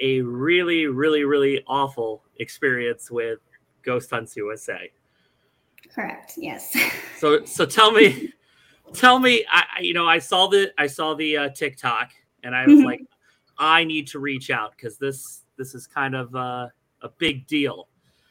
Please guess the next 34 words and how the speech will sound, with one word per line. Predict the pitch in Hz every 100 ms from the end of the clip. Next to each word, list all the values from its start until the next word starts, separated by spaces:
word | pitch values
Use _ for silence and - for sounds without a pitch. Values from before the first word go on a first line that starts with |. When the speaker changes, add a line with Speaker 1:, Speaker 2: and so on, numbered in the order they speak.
| _
Speaker 2:
Yeah. | 120 -
Speaker 1:
Um, | 113 104 - _ _ _ _
I | 127
mean, | - 131 123 - _ _ _ _ _ _
in | - 120
my | 196 269
opinion, | 208 - 131 123 202
and | 202
I'm | 214
not | 196 185
a |
lawyer, | 170 147 143 147 143
I'm | 143
not | 143 143
a |
prosecutor | 135 135 123 131 - 127
or |
anything, | 127 131 120 -
but | 127 - _ _ _ _ _ _ _
this | - 175
seems | 349 320 262
like | 240
it's | 202 -
credit | - 180 185 196
card | 190 190 -
fraud | 190 180 175
and | 139
wire | 127 139 190 139
fraud | - 123 92 98 _
from, | - 131 123 120 - _ _ _ _ _
from | 139 131
what | 143 143
you | 110 123 - _ _ - _ _ _ - _ _ -
Speaker 2:
Yeah, | 269 320 339 370